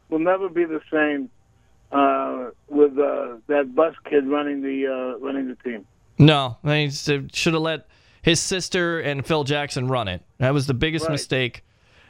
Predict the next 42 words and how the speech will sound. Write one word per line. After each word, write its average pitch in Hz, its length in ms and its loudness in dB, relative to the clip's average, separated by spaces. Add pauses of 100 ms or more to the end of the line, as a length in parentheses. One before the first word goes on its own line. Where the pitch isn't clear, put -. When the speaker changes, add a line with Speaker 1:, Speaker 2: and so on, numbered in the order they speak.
Speaker 2:
And 156 220 6
then 170 140 -2
Speaker 1:
Right, 175 120 -8
biggest - 260 -2 (380)
they 151 120 0
could 151 160 4
have 135 80 -2
made. 123 240 -6 (100)
Speaker 2:
Yeah. 139 240 6
Speaker 1:
But 196 80 -2
that's 269 200 -2
okay 247 360 4
because 190 260 2
I'm 214 120 0
a 196 60 -2
Celtics 202 440 -2
fan 165 240 2
anyway. 139 400 -4 (240)
Speaker 2:
I 175 140 6
know. 247 160 0
Let's 202 180 -4
talk 233 220 0
about 202 240 0
you 170 60 -2
Celtics. 147 500 -2
How 175 140 2
good 185 200 -2
do 185 60 -4
you 180 80 -2
think 185 140 -2
they're 180 100 -2
gonna 175 120 -2
be 185 200 -2
this 139 260 -2
year? 127 120 0
Are 127 40 -2
they 131 80 -2
gonna 147 160 -4
take 170 200 0
that 139 140 2
next 160 280 -2
step? 190 400 0